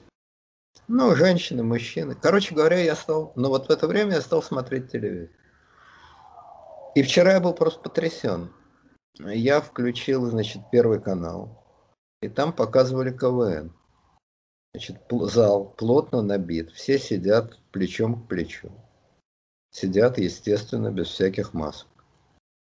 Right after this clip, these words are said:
Я там увидел, значит, Эрнста, увидел, э, Гусмана, ещё какие-то физиономии. Эти люди, э, изображают, что им очень весело и очень смешно.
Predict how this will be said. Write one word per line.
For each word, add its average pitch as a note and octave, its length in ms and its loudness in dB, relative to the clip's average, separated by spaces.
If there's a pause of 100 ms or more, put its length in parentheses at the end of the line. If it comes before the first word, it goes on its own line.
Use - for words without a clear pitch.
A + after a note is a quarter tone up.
(180)
Я G#2 180 4
там G2+ 240 0
увидел, F2+ 540 0
значит, D#2 460 -8
Эрнста, A#2 640 0
увидел, E2 540 -2
э, D#2 500 -10
Гусмана, G#2+ 540 0
ещё E2 340 -2
какие-то A2 560 -2
физиономии. F#2+ 720 -4 (1900)
Эти D#3 300 4
люди, F#2+ 540 0 (640)
э, F2 440 -4
изображают, G#2+ 640 4
что G#2 140 -2
им G2 100 2
очень G#2+ 260 0
весело E2+ 500 0
и E2 40 2
очень E2+ 280 -2
смешно. A2 720 -4